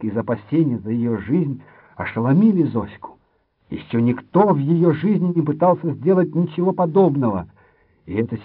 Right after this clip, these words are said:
сильнее всего связывало её решимость, делая нелегальной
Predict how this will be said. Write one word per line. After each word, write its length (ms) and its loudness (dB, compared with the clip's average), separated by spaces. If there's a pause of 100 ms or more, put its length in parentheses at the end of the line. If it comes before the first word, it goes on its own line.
сильнее 400 -2
всего 340 -6 (100)
связывало 640 -4
её 220 -4
решимость, 760 -2 (320)
делая 380 0
нелегальной 880 0